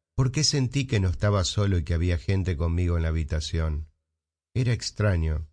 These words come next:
y aterrador. A la mañana siguiente llamé a Jun. Ella se convirtió en mi mentora y me guió en mi viaje del despertar de la Kundalini.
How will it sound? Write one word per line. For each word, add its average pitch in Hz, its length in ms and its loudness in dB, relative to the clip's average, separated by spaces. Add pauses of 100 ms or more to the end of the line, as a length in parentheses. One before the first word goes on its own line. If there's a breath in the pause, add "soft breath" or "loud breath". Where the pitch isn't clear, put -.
(180)
y 101 100 4
aterrador. 85 680 2 (1160)
A 110 80 2
la 117 100 4
mañana 131 380 4
siguiente 110 560 2
llamé 87 300 2
a 87 100 2
Jun. 80 420 0 (720)
Ella 156 240 0
se 135 160 0
convirtió 117 420 0
en 120 60 2
mi 117 100 4
mentora 95 720 2 (240)
y 104 80 4
me 98 120 4
guió 107 320 2
en 117 80 2
mi 113 100 4
viaje 110 380 2
del 87 180 0
despertar 95 680 0
de 82 120 0
la 80 120 0
Kundalini. 82 840 0